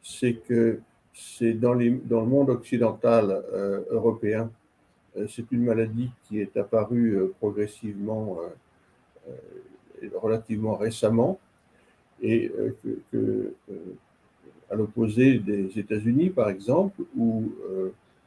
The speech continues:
cette maladie est, euh, connue et prise en charge et, et avec un suivi organisé, une prévention organisée depuis, euh, fort longtemps.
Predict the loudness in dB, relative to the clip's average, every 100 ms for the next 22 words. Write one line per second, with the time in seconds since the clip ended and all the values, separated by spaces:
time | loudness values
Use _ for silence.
0 | -12 -12 -10 -12 -2 0 2 0 4 4
1 | 4 0 -2 0 -2 -6 -12 -10 -12 -4
2 | 0 6 8 8 6 4 2 -2 -4 -6
3 | -16 _ _ -4 -2 -2 -2 2 4 2
4 | -2 -6 -6 -4 -4 -4 -2 -2 -4 -4
5 | -6 -6 -6 -4 -2 0 0 0 -2 -4
6 | -4 -8 -4 2 4 4 0 -4 -6 -2
7 | 0 -2 -4 -4 -2 -2 -4 -6 -2 0
8 | 0 _ _ _ -14 -10 -10 _ -6 -2
9 | -2 -2 -6 -12 -18 -20 _ _ _ -20
10 | _ _ _ _ 0 2 2 -2 -2 -2